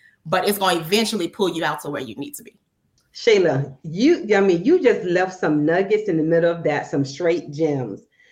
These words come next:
Speaker 2: You said, "Are you bold enough to grab it?"
Speaker 1: Yeah.
Speaker 2: Because sometimes it's not going to be given to you, but are you bold enough to grab it?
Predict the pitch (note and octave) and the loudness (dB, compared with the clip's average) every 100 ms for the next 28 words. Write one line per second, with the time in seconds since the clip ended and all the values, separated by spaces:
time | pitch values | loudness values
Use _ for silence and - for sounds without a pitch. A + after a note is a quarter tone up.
0 | _ E3 G3+ D4 - A#3 G3 F3 F3 F#3+ | _ -6 0 0 2 2 2 2 0 -2
1 | D#3+ F#3 A3+ C4+ B3+ A3+ G3+ G3 G3 - | 0 4 4 4 0 0 0 -2 -4 -8
2 | G3 F#3+ G3 F#3+ C#3 - _ _ F3 F#3 | -4 -2 -2 -4 -8 -12 _ _ -20 -20
3 | _ _ _ _ _ - G#3 G#3+ G3+ - | _ _ _ _ _ -4 -2 -2 0 0
4 | A#3 A3+ G3 F#3 E3+ F3+ F3+ F3 E3 D#3 | 0 -2 -2 -2 -2 -4 -2 -2 0 -2
5 | D3 F3+ A#4 A3+ F3+ - D#3 C3 B2+ C#3 | -2 2 2 0 -4 -6 -6 -6 -6 -4
6 | D#3+ E3 E3 D3 F3 F#3+ F3+ E3+ E3 D3+ | -2 -4 -4 0 0 0 -2 -4 -6 -4
7 | G3 G#3 D3 B2 | -4 -2 -4 -4